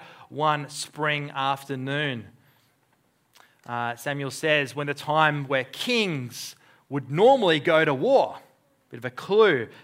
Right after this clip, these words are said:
what David was meant to be doing, and David's kind of just fuffing about, wasting time. He's kind of pacing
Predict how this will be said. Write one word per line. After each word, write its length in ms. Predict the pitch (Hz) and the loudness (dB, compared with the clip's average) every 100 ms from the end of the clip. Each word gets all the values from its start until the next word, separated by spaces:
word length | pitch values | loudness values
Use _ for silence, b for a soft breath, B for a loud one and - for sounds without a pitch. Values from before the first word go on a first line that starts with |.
| _ | _
what 200 | 135 143 | -6 0
David 320 | 143 143 143 | 2 2 0
was 160 | 139 131 | -4 -2
meant 200 | 160 156 | -4 -4
to 80 | |
be 100 | 147 | -6
doing, 460 | 139 147 262 202 143 | -6 -2 2 2 2
and 100 | 135 | 0
David's 500 | 160 165 147 147 - B B - | 2 2 0 -6 -10 B B 0
kind 180 | 180 170 | 2 2
of 80 | |
just 240 | 147 160 - 135 139 147 160 | 0 -6 -8 -14 -16 -16 -20
fuffing 400 | 143 - - 170 | -4 -2 -2 -2
about, 340 | 156 202 233 151 | 4 6 6 6
wasting 400 | 160 185 - 170 | 2 0 -4 -6
time. 320 | - 214 185 | 0 2 4
He's 180 | 151 139 | 0 -2
kind 200 | 185 165 | -4 -4
of 80 | - | -4
pacing 500 | 185 185 185 180 | -4 -4 -4 -8